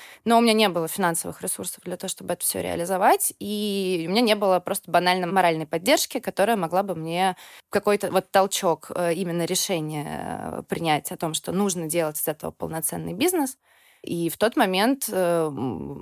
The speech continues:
мой основной партнер, э, мой ментор, э, очень важный человек там в моей жизни, э, Влад Чибинов, которого многие там знают как Snoopy Journal в Инстаграме, он сам потрясающий адепт моды, у него офигенный вкус, он один из,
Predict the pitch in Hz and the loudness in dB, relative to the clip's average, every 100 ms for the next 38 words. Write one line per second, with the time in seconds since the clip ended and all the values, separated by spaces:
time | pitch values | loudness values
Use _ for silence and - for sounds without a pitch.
0 | 170 180 160 139 139 190 185 175 160 151 | 0 0 0 0 0 2 2 2 0 -2
1 | - 175 226 277 214 180 165 170 156 156 | -2 2 4 4 0 -2 -2 -2 -2 -2
2 | 190 240 240 185 170 156 156 175 180 165 | 0 0 0 0 2 2 4 4 2 2
3 | 156 156 151 147 - 151 156 160 - 151 | 2 2 0 -6 -4 -4 -4 -14 -10 -10
4 | 147 156 190 285 226 170 170 - - 165 | -8 -6 -4 -2 -2 -4 -10 -10 -8 -8
5 | 160 151 147 175 151 - 202 240 - - | -6 -6 -2 0 0 -2 -4 -4 -4 -8
6 | - 165 156 156 170 175 165 156 - - | -6 -6 -6 -10 -8 -6 -6 -10 -16 -16
7 | - 180 165 - - - 165 - 170 156 | -10 -4 -4 -6 -10 -12 -14 -8 -8 -6
8 | 170 - 165 - 180 185 262 247 - - | -10 -10 -8 -6 -4 -2 -2 -4 -10 -20
9 | - - 196 208 214 190 - 190 190 185 | -20 -2 0 2 2 0 -4 -4 2 4
10 | 170 - 170 165 160 - 190 226 254 185 | 2 0 -2 -2 -6 -8 0 2 2 -2
11 | 175 175 - 180 - 170 156 156 156 - | 0 0 0 -4 -4 -8 -6 -8 -10 -4
12 | 214 277 - 180 170 175 175 160 - | -2 0 -2 -2 -2 -2 -2 -2 -4